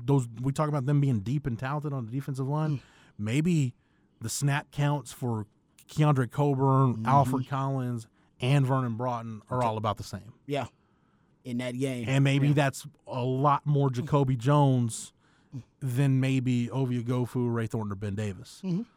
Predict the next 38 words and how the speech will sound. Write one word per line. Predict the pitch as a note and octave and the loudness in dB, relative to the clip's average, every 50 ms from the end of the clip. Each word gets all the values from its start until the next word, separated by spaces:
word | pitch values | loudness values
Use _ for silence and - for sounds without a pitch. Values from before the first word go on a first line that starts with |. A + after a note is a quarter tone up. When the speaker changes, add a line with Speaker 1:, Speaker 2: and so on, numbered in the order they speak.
| _ _ _ _ - | _ _ _ _ -8
Speaker 1:
Uh, | B2 A#2 A2 G#2+ G2+ G2 G2 G2 - _ _ | -4 -4 -2 -2 -2 -4 -6 -8 -12 _ _
Speaker 2:
Totally | - D#3 D#3 D#3 D#3+ | -4 -2 2 2 2
agree. | D3 F#3 A3 G3+ - | 2 0 -2 -2 -4
Speaker 1:
but | C#3 A#2+ A2 E3 D3+ | -4 2 4 4 4
again, | C3+ B2 G3 A#3 G3+ D#3+ | 4 2 0 0 2 2
when | D#3 D3 | 2 2
you | D3 D3+ | 2 0
play | - - E3 D3 C#3+ C#3 | -2 0 0 0 2 2
an | C3+ B2+ | 0 -2
air | C3+ D#3 F#3 | -2 -4 -4
raid | F3 D3+ D3+ C#3 | -4 -4 -4 -4
team | - - D4+ C#3+ C#3 | -2 0 0 0 0
Speaker 2:
<clears throat> | |
Speaker 1:
like | C3 A#2 - | -2 -4 -6
Texas | - B2 A#2+ - - G#2 - | -8 -8 -8 -6 -10 -10 -6
Tech, | - E3 F#3 E3+ C#3+ C#3+ - - - _ _ _ _ _ _ _ _ _ _ - - | -4 -4 -2 -2 -4 -6 -8 -14 -20 _ _ _ _ _ _ _ _ _ _ -12 -4
that | A#2+ C3 A#2+ | -4 -2 2
we | C3+ C#3+ | 4 4
know | D3 D3 D3 | 6 6 6
Matt | C3+ C#3 C3+ B2+ A#2 | 4 4 2 0 0
Wells, | B2 B2+ C#3 D#3 D#3+ - | -2 -2 0 -2 -2 -4
philosophically, | - - C3+ A#2+ A2+ - - B2 C#3+ D#3 - C#3 - - C3 A#2+ | -4 -6 -6 -6 -6 -6 -6 -6 -6 -6 -8 -10 -8 -8 -8 -8
he's | G#2 A#2+ D3+ E3 - - | -6 -6 -8 -8 -10 -12
kind | - - F#3+ E3 | -10 -6 -4 -2
of | C#3+ | -2
been | B2+ C3+ B2+ | -2 -2 -2
more | B2 A#2+ B2 | -2 -2 -4
of | A#2+ | -4
a | A2 G2 | -4 -4
hybrid | - A2 G#2 G2+ G2+ G2+ G2 | -4 -4 -4 -4 -6 -8 -10
spread | - - G2+ G2+ G#2 A#2 | -10 -10 -10 -8 -8 -8
guy, | A2 A2 B2+ | -8 -8 -6
but | A#2+ A2 - | -8 -10 -10
you | A2 G#2 | -10 -10
bring | A2+ A#2+ A2+ | -8 -8 -8
in | G#2+ | -8
Sonny | - - A#2+ A2 G2+ | -8 -8 -10 -10 -10
Cumbie, | - B2 B2 C3+ C3 A#2 A2 G#2+ | -8 -8 -6 -6 -4 -4 -6 -6